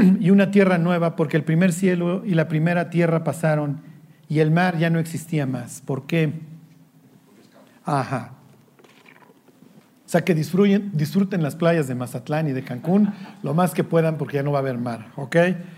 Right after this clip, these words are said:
<clears throat> Miren, para saber si va a haber mar o no, lo que está diciendo Juan es: "Ya no va a haber caos". Ujú. Así empieza la historia, en un mar primordial. ¿Se acuerdan? Ahí está el Leviatán.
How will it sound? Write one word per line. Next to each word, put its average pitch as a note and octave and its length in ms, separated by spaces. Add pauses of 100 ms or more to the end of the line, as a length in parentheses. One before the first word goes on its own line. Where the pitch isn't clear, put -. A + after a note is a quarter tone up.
(1040)
<clears throat> F#3+ 260
Miren, B3+ 300
para G3 140
saber A#3 260
si A3 100
va A3 80
a - 20
haber A3+ 140
mar G3 180
o G3+ 80
no, G3+ 160
lo F#3+ 160
que F#3+ 80
está G3+ 180
diciendo G3 360
Juan F#3+ 200
es: E3 100
"Ya F3 100
no F3 80
va E3+ 60
a - 20
haber D#3+ 240
caos". C#3+ 640 (1800)
Ujú. C3+ 340 (340)
Así F#3 300
empieza E3+ 480
la C#3+ 120
historia, C#3 720 (680)
en C3 140
un E3 200
mar E3 340
primordial. C#3+ 960 (720)
¿Se - 140
acuerdan? E3+ 600
Ahí D#3 100
está D#3+ 180
el E3 80
Leviatán. D#3+ 1040